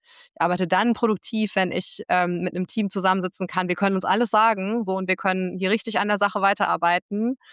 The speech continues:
Und keiner hat hinterher irgendwie, ne, fühlt sich irgendwie oder, oder, also es gibt keine Politik, weißt du? Ich gehe nicht irgendwie hinterm Rücken von X und sage: „Hä, das war jetzt aber irgendwie doof.“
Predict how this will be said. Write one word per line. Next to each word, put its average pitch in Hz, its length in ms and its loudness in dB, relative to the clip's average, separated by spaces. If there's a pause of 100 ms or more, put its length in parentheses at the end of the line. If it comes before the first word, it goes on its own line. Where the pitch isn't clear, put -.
(340)
Und 185 160 -4
keiner 214 280 2
hat 202 120 0
hinterher 208 340 2
irgendwie, 190 600 0 (200)
ne, 214 560 2
fühlt 196 180 -8
sich - 160 -10
irgendwie 185 380 -2
oder, 180 200 2
oder, 180 180 2
also 180 160 0
es 190 80 -6
gibt - 140 -2
keine 220 180 2
Politik, 208 560 0
weißt 147 240 0
du? - 40 -2
Ich - 120 -6
gehe 208 120 2
nicht 208 180 2
irgendwie 202 260 0
hinterm 208 260 4
Rücken 208 240 0
von 190 220 -2
X 226 200 0
und 190 80 -2
sage: 185 200 2
„Hä, 208 220 2
das 190 120 -4
war 190 80 0
jetzt 185 120 -4
aber 175 120 -6
irgendwie 180 180 -6
doof.“ 160 300 -6